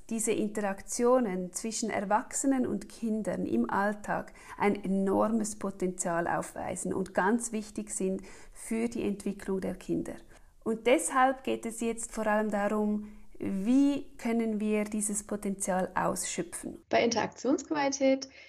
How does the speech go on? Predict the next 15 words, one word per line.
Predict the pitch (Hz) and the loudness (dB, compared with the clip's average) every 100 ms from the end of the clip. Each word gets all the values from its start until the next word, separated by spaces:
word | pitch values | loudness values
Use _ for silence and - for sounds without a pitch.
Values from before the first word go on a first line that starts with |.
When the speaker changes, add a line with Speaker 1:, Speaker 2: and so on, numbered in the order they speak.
| - - | -12 -4
Speaker 2:
da | 208 | 0
gehen | 226 226 | 2 2
wir | 214 | 0
meistens | 190 190 233 - 247 233 233 | 0 2 0 0 -2 -2 -4
von | - 196 | -4 -4
zwei | 190 202 196 | -2 2 2
Bereichen | 185 196 233 330 370 | 2 2 2 2 0
aus. | 311 294 349 392 - - | 4 4 4 0 -4 -6
Zum | 214 202 | -6 -2
einen | 185 202 240 240 | 2 2 2 0
die | 233 202 196 - _ | -4 -4 -6 -8 _
emotionale | 208 202 202 196 190 202 247 262 | 0 2 2 2 4 6 6 4
und | 196 | 2
verhaltensbezogene | 196 190 196 247 320 330 - 294 - 285 285 277 269 | -4 -4 2 2 2 -2 -4 -6 0 0 4 6 6
Seite. | 269 240 269 285 285 | 4 0 0 0 2